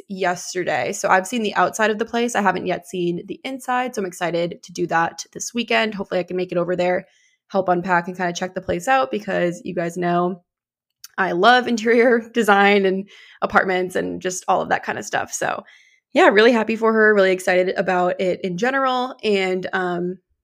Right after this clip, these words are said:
I'm actually recording mid work day. So it is a Thursday today. Is it a Thursday? Yeah. Wow. This has been a short week because it was Memorial Day on Monday. So I'm like, "Wow,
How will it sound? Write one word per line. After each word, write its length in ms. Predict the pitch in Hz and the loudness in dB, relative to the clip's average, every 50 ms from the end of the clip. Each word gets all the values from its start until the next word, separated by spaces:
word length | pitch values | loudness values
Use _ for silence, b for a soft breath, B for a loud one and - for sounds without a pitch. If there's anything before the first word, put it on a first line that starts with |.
| _ - - | _ -10 -4
I'm 60 | 233 | -2
actually 640 | 226 233 233 - - 311 302 285 262 247 208 208 _ _ | -2 -2 -2 -2 -2 0 0 0 0 -2 -4 -8 _ _
recording 520 | - 214 214 - 226 214 208 202 196 196 190 | -8 -8 -4 -2 0 0 0 0 0 -2 -2
mid 360 | 196 196 214 240 262 - - - | 0 0 0 0 -2 -4 -8 -8
work 400 | - 190 185 202 240 240 - - | -8 -4 -4 -4 -4 -4 -8 -10
day. 280 | - - - - - 208 | -8 -6 -4 -4 -4 -4
So 320 | 214 214 - 196 180 180 | -6 -2 -2 0 0 0
it 160 | - - 190 180 | 0 -2 -2 -2
is 200 | 190 190 185 - | -2 -4 -4 -2
a 400 | - 185 185 185 185 180 185 190 - _ _ _ _ _ _ _ _ _ _ _ _ _ _ _ _ _ _ | -2 0 2 2 2 2 0 -2 -4 _ _ _ _ _ _ _ _ _ _ _ _ _ _ _ _ _ _
Thursday 580 | - 220 233 262 277 240 220 - - 143 147 - | -2 0 2 2 0 -2 -2 -2 -2 -2 -2 -4
today. 400 | - - 208 - - - - - - | -6 -8 -8 -6 -4 -6 -6 -6 -6
Is 160 | 202 220 - | -8 -6 -4
it 80 | 403 | -2
a 80 | 453 427 440 - | -4 -4 -4 -8
Thursday? 680 | - - - - - - 285 285 302 311 339 349 339 _ _ _ _ | -10 -10 -10 -10 -8 -4 -4 -4 -4 -4 -6 -10 -12 _ _ _ _
Yeah. 420 | 226 208 233 262 - - - - - _ _ _ _ _ - | -8 -4 -2 0 0 -2 -2 -8 -12 _ _ _ _ _ -6
Wow. 420 | 196 226 233 196 - - 226 - - | -4 -2 0 0 -2 -2 -6 -12 -14
This 100 | 214 214 | -12 -10
has 80 | 240 | -6
been 100 | 247 294 | -4 -4
a 60 | 294 269 | -4 -2
short 240 | - 220 190 - | 0 0 0 2
week 200 | 185 180 175 - | 2 -2 -2 -4
because 360 | - - - 202 185 180 170 170 | -8 -10 -4 -2 -2 -2 -2 -4
it 40 | |
was 140 | - 180 175 | -4 -4 -4
Memorial 460 | 185 190 185 180 175 175 175 180 185 | -4 -4 -2 -2 -2 -2 -2 -2 -2
Day 380 | 185 214 214 214 214 220 233 285 285 _ _ - | -2 -2 0 0 0 -2 -4 -6 -12 _ _ -10
on 160 | 220 226 226 | -8 -6 -6
Monday. 340 | 240 233 233 233 247 247 247 | -4 -6 -4 -4 -4 -4 -4
So 140 | 247 - 196 | -6 -6 -8
I'm 60 | 190 | -8
like, 160 | 190 - - | -8 -6 -2
"Wow, 320 | 190 202 - - - - | -2 -2 -2 -2 -6 -10